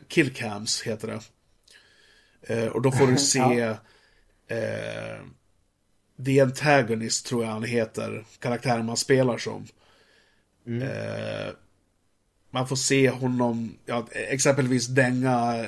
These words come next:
Speaker 1: gevärskolven i ansiktet på någon, eller skjuta dem i huvudet, eh, eh, med det vapnet du har equippat. Eh,
Speaker 2: Ja.
Speaker 1: eller, eller, eller så skär han halsen av dem, eller slår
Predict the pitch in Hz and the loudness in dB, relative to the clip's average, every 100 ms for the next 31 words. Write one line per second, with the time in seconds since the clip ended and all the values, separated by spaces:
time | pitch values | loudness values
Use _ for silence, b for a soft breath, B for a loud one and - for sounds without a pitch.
0 | 80 92 131 135 143 139 - 139 123 117 | -8 -6 0 6 6 4 2 4 4 0
1 | 117 120 113 80 85 131 139 135 - 131 | -2 -4 -6 -12 -12 -4 0 2 2 0
2 | - 113 - 113 110 107 113 113 113 110 | -4 -8 -6 -6 -6 -8 -8 -6 -6 -6
3 | B B B B B - - 131 120 127 | B B B B B -14 -2 -2 2 2
4 | 120 127 131 127 120 110 - - 117 101 | 2 2 2 2 0 -2 -10 -14 -12 -10
5 | 82 92 92 82 80 92 - - 120 110 | -12 -16 -18 -20 -20 -20 -20 -14 -6 -4
6 | 110 107 107 b _ _ - 120 117 113 | -4 -6 -12 b _ _ -4 -2 0 0
7 | 123 127 123 123 123 120 117 117 120 113 | 0 0 2 -2 -2 -2 0 0 -2 -4
8 | - 127 139 131 - 107 - - - b | -8 -2 0 0 -2 -4 -4 -14 -18 b
9 | b b b b b b _ - 120 110 | b b b b b b _ -6 -4 -2
10 | 110 110 110 107 127 135 139 127 127 127 | -4 -6 -6 -2 2 2 2 0 2 2
11 | 131 123 - - 131 135 - 135 127 123 | 2 0 -6 -4 -2 -2 2 4 4 2
12 | - 131 123 - 120 113 117 113 113 117 | 4 4 4 2 0 0 0 -2 -2 -2
13 | 113 - - 147 131 113 | 0 0 2 4 4 0